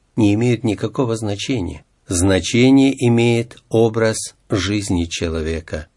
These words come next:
Апостол Павел напоминает, что независимо от того, являются ли люди рабами или свободными, все они рабы Христовы. Почему? Да потому что Христос дорого заплатил за каждого из нас.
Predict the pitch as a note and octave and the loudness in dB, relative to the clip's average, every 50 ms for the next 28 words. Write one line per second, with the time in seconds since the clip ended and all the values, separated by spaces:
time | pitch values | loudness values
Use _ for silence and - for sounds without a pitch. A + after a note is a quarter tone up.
0 | _ _ _ - - G2 F#2+ F2+ - - F#2+ F2+ F2 G2+ F#2+ G2 F#2+ F#2 F2+ F2+ | _ _ _ -6 -4 -4 -4 -6 -2 -2 -4 -2 0 -2 0 0 0 0 0 -2
1 | E2 - F#2 F2 F2+ F2+ G2 G#2+ A2+ G#2 F#2 F2 - - - - E2 D#2+ - - | -2 -2 -2 0 0 2 2 2 2 2 0 -4 -6 -8 -4 -4 -4 -4 -6 -14
2 | - _ _ _ _ - G2+ G2+ G2+ F2 F#2+ G2+ G2+ A#2 C3 B2+ B2+ - G#2+ G2+ | -20 _ _ _ _ 0 0 2 2 2 2 2 4 2 2 2 0 -2 0 2
3 | G2 F#2+ F#2 - _ - G2 F#2+ F2+ F#2 F#2+ F2+ - - _ _ _ _ - G2 | 0 0 0 -4 _ 0 0 0 2 2 0 0 0 -4 _ _ _ _ 0 0
4 | F#2 F#2+ G2+ A2 B2+ C3 B2 A2+ B2+ - - - G2+ F#2+ F#2 G2+ A2 G#2+ F#2+ - | 2 4 4 4 4 4 4 2 0 -2 0 0 0 2 2 0 0 0 -2 -4
5 | _ - A2 G#2+ G#2+ A2+ A#2 G2+ F2+ F#2 F#2+ E2 - _ - - G#2 G2 G2+ F#2 | _ -2 0 2 4 2 2 2 0 -2 -4 -4 -4 _ -4 -2 2 2 2 2
6 | E2+ G#2 G#2+ G#2+ G#2+ G#2 G2 G2 G2+ - G#2 F#2+ F#2 F2+ F2+ - - G#2 F#2 F2+ | 4 2 2 2 2 2 0 -2 -2 -4 -4 -2 -2 -2 -4 -2 -2 -2 0 2
7 | G2 A2 B2 B2+ B2 B2+ B2 A#2+ A#2+ A#2+ - _ _ _ _ - - - B2+ C3 | 4 4 4 4 4 2 2 2 2 0 -2 _ _ _ _ -12 -4 2 4 4
8 | D3 E3 E3+ - _ - A2+ G#2+ G2+ G2 G2+ A2 A#2+ B2+ C3 B2+ _ _ _ _ | 4 4 0 -4 _ 0 2 2 4 4 2 2 2 0 0 -4 _ _ _ _
9 | _ - A2 G#2+ G#2 F#2+ F2+ F2+ G2+ G#2+ A#2 B2 - _ - - A2 G2+ G2+ G2 | _ -2 2 2 2 2 0 -2 -2 -2 -2 -4 -8 _ -8 -6 -2 -2 -2 -2
10 | G2 - - - C3+ C3+ A#2 F#2+ D2+ D2+ D2+ - _ _ _ _ _ _ _ _ | -4 -6 -2 2 4 4 4 2 0 -4 -8 -10 _ _ _ _ _ _ _ _
11 | _ - C3 B2 B2+ - D3+ D3+ C#3+ A#2 F2 D2 - _ _ _ _ _ D#2 F2 | _ -2 -2 -2 2 2 4 4 4 4 2 -2 -6 _ _ _ _ _ -4 -2
12 | F2 F2+ F#2 E2+ G2 G2+ G#2+ A#2+ A2+ - - A2+ G#2+ F#2+ - G#2+ G#2+ G2 - - | 0 0 0 0 2 2 4 2 2 2 2 0 2 2 0 -2 -2 -2 -2 0
13 | - G#2+ G#2+ F#2+ F2+ E2+ F2+ G#2+ A#2 A#2+ B2 C3 A#2+ G#2 A2 G#2 F2+ G2+ F#2+ - | 2 2 2 0 -2 0 2 4 6 6 6 6 4 4 0 0 0 -2 -2 2
14 | G2+ G2+ F#2+ F#2+ - A2 G#2+ G#2+ G2 - - - F#2+ F#2+ F#2 F#2 - A#2 B2 C3+ | 0 0 0 0 -4 -2 -2 -2 -2 -4 -6 -4 -4 -4 -4 0 2 2 4 4
15 | B2 G2 F#2 E2+ D#2 D#2 D#2 D#2 D2 - G2 G2 G2+ F#2+ - - | 2 0 -4 -6 -6 -6 -8 -8 -4 -2 -2 -2 -2 -4 -6 -12